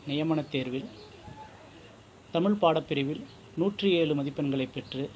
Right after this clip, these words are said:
மாநில அளவில் பதினெட்டாவது இடம் பிடித்து வெற்றி பெற்றுள்ளேன். இந்த வெற்றிக்கான காரணம், காரணம் என்று சொல்வதை விட முழு முதல் காரணம்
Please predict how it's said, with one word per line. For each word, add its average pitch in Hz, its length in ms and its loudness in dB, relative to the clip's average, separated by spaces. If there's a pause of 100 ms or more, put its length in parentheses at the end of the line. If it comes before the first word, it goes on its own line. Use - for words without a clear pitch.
(340)
மாநில 165 420 2
அளவில் 139 340 0 (640)
பதினெட்டாவது 170 520 4
இடம் 139 180 0
பிடித்து 135 440 -4
வெற்றி 143 200 -2
பெற்றுள்ளேன். 127 440 -6 (1400)
இந்த 175 120 2
வெற்றிக்கான 208 440 4
காரணம், 156 460 4 (1200)
காரணம் 196 320 4
என்று 196 160 2
சொல்வதை 151 340 0
விட 165 140 0 (680)
முழு 196 200 4
முதல் 208 320 4
காரணம் 131 400 0